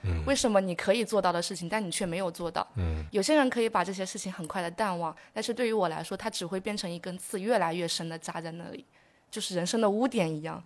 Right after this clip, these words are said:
Speaker 1: 嗯。
Speaker 2: 不能让我的家里人失望，我要考上一个好的大学。好像我考不上一个好的大学，我就会被老师看不起，被同学看不起，让家里人失望。包括当时村里头，大家村头村尾都会议论说，“哎，谁家谁家的小孩学习好，怎么怎么的。”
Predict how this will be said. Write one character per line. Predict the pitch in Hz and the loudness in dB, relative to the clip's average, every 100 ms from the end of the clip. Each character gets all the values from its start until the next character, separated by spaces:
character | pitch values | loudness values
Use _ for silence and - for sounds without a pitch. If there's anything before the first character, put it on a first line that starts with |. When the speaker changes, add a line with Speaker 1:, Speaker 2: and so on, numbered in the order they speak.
| - | 0
Speaker 1:
嗯。 | 85 71 | 0 2
Speaker 2:
不 | 240 | 4
能 | 208 | 6
让 | 202 208 | 8 8
我 | 175 | 6
的 | 170 | 2
家 | 208 | 2
里 | 185 | 2
人 | 165 170 | 0 0
失 | - | 0
望， | 175 170 | 0 0
我 | 165 | 0
要 | 165 | -2
考 | - 170 | -4 -6
上 | 180 170 | -6 -6
一 | |
个 | 180 | -6
好 | - 160 | -4 -4
的 | |
大 | - 165 | -4 -4
学。 | 165 - - | -4 -8 -6
好 | - 175 | -2 0
像 | 226 | 2
我 | 185 | 2
考 | 180 - | 0 -2
不 | - | -4
上 | 202 | -2
一 | 180 | -2
个 | 185 | -2
好 | - | -4
的 | 175 | -4
大 | - 175 | -2 -2
学， | - - - - - - _ - | -2 -8 -10 -18 -20 -20 _ 2
我 | 180 - - _ | 2 2 -6 _
就 | - 226 | 2 4
会 | 240 | 6
被 | 220 233 | 6 8
老 | 180 | 6
师 | - 180 | 4 0
看 | - 220 | -2 -4
不 | 180 | -4
起， | - - | -6 -4
被 | 226 | -4
同 | - 175 | -4 -4
学 | - - | -4 -4
看 | - 175 | -6 -10
不 | - | -8
起， | - - - - | -12 -12 -20 -2
让 | 233 214 | 0 6
家 | 240 | 6
里 | 254 | 6
人 | 180 170 | 4 0
失 | - 185 | -2 0
望。 | 170 165 - - - - | 0 -2 -4 -18 -14 4
包 | 220 | 4
括 | 226 220 | 8 6
当 | 196 226 | 6 4
时 | 226 | 2
村 | 190 - 262 | 0 4 4
里 | 247 | 4
头， | 180 170 160 - - | 2 -2 -4 -8 -8
大 | - | 2
家 | 196 202 | 4 4
村 | 233 214 | 2 2
头 | 196 | 2
村 | 190 214 | 0 2
尾 | 196 | 2
都 | 170 185 | 4 4
会 | 214 | 2
议 | 202 233 | 2 2
论 | 190 185 | 2 0
说 | 202 | -2
，“哎， | 190 190 | -2 -4
谁 | - | -4
家 | 180 202 | -2 -2
谁 | 190 | 0
家 | 196 | -2
的 | 196 | -2
小 | 190 170 | -4 -4
孩 | 170 | -4
学 | 175 170 | -4 -4
习 | 175 214 | -4 -4
好， | 196 160 | -4 -4
怎 | 165 165 | -6 -10
么 | |
怎 | 165 170 | -10 -10
么 | |
的。” | - | -10